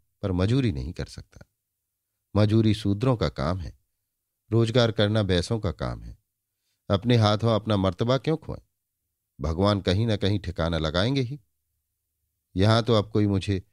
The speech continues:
सैत मैत में रहने को कहे तो ना रहूं। बस्ती उजड़ जाती है तो भूतों का डेरा हो जाता है। देखते नहीं हो कैसा सियापा छाया हुआ है?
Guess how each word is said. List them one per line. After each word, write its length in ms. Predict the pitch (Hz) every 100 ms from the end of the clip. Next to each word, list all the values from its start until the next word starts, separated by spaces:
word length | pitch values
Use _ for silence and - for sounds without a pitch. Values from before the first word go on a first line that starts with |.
| _ -
सैत 380 | - 104 95
मैत 240 | 92 101 107
में 120 | 101
रहने 260 | 82 90 117
को 120 | 135
कहे 220 | 92 117
तो 180 | - 139
ना 100 | 85
रहूं। 220 | 60 - _ _ _ _ _ _ _ _
बस्ती 320 | 73 69 - 107
उजड़ 280 | 80 85
जाती 360 | 76 71 67 -
है 60 | 131
तो 100 | 110
भूतों 380 | 78 90 90
का 120 | 80 85
डेरा 260 | 85 101
हो 160 | 76 65
जाता 280 | 67 64 -
है। 140 | - _ _ _ _ _ _ _ -
देखते 300 | 101 101 120
नहीं 220 | 131 185
हो 140 | 180 92
कैसा 320 | - 98 98
सियापा 460 | - 92 85 90
छाया 300 | 87 76 73
हुआ 260 | 71 67 58
है? 140 | 55